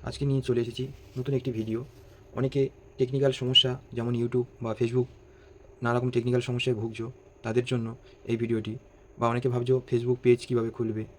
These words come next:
বা কীভাবে ক্রিয়েট করতে হয়, তাদের জন্য এই ভিডিওটি। দেখতে থাকো আমার স্ক্রিন রেকর্ডে। তো ওখান থেকে চলে আসলাম আমার ড্যাশবোর্ডে, Facebook-এ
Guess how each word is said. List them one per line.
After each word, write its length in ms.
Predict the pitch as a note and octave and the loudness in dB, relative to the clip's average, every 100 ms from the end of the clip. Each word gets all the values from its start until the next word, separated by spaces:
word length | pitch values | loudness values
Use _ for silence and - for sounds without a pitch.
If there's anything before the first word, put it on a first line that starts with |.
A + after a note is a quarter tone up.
| - - | -20 -12
বা 140 | - A#2+ | -6 -4
কীভাবে 240 | - B2+ B2 | 0 2 2
ক্রিয়েট 240 | B2 A#2+ | 4 2
করতে 240 | A#2+ A2 A#2 | 2 -2 -2
হয়, 180 | G#2+ A#2+ - - - - | -4 -8 -18 -20 -12 -2
তাদের 200 | A2+ A#2+ | 0 2
জন্য 200 | B2 B2+ B2 - | 0 0 -4 -2
এই 100 | B2 | -2
ভিডিওটি। 400 | A2+ G#2+ G2+ G#2 G2 - - - - - B2+ | -2 -2 -4 -4 -12 -18 -20 -20 -20 -4 -2
দেখতে 180 | A#2 A#2+ | 0 0
থাকো 220 | A#2 C3 D3 | 0 -2 -4
আমার 160 | A#2 A2 | -4 -4
স্ক্রিন 180 | G#2+ A2+ | -4 -4
রেকর্ডে। 300 | G#2+ G#2 G2+ - - - - - - - | -4 -4 -8 -14 -20 -20 -20 -20 -20 -4
তো 40 | - A#2 | 2 4
ওখান 120 | B2 | 6
থেকে 140 | B2+ C3 | 6 8
চলে 120 | A2+ | 8
আসলাম 200 | A2+ A#2+ | 8 6
আমার 140 | A#2 | 6
ড্যাশবোর্ডে, 400 | A2+ G#2+ - G#2+ A2+ - - - - - | 6 6 4 0 0 -4 -18 -20 -20 2
Facebook-এ 340 | A2+ A2+ A#2 | 4 6 6